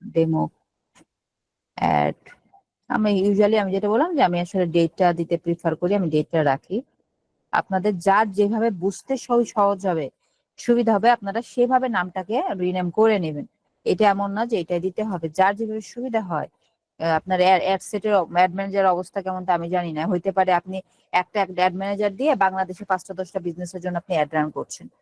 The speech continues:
সেক্ষেত্রে আপনার যেই নামটা যেভাবে বুঝতে সুবিধা হবে, যে ও, ও এখানে হইতে পারে ওই, ওই পেজের নামটা আপনি রাখতে পারেন। ধরেন এটা হচ্ছে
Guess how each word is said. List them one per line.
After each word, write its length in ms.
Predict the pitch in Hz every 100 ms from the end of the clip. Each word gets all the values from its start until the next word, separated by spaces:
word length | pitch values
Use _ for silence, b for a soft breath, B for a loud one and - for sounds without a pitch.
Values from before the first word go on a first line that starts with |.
| _ _ -
সেক্ষেত্রে 380 | - 233 233 240
আপনার 300 | 208 214 190
যেই 180 | 196
নামটা 240 | 202 196 196
যেভাবে 380 | 180 185 202 202
বুঝতে 340 | 180 - 208
সুবিধা 360 | - 226 208 214
হবে, 180 | 233 311 _ _ _ -
যে 180 | 160 175
ও, 280 | 151 147 165
ও 60 | 175
এখানে 300 | 180 190 190
হইতে 260 | 196 196
পারে 180 | 190 196
ওই, 300 | - 202 190
ওই 160 | 196 196
পেজের 400 | 196 185 196 190
নামটা 340 | 180 175 185
আপনি 200 | 175 175
রাখতে 300 | 165 - 170
পারেন। 280 | 160 156 160
ধরেন 260 | 170 160 156 _ _ _ -
এটা 200 | 170 180
হচ্ছে 380 | 170 185 170